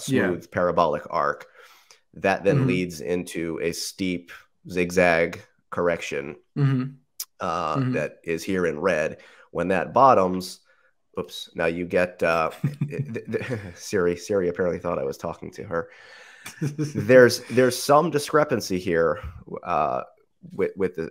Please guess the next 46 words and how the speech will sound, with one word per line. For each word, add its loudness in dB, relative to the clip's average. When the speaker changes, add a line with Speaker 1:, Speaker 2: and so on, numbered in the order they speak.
Speaker 2:
the -6
similarities 0
here 0
in -2
red, 0
where -2
there's -6
this -8
little, -2
this -10
little -2
pump. -6
And, 0
and -4
it 2
is 0
interesting -2
to -6
me. 0
I 2
kind -2
of -4
have 0
a -6
secondary 0
take 0
on -6
what -4
might -2
be -6
going -2
on, -2
but -6
I, -6
I -6
don't -6
wanna, -6
I -6
wanna -4
get -8
too -2
Speaker 1:
Mm-hmm. 2
Speaker 2:
crazy -2
here 0
right 2
now. -2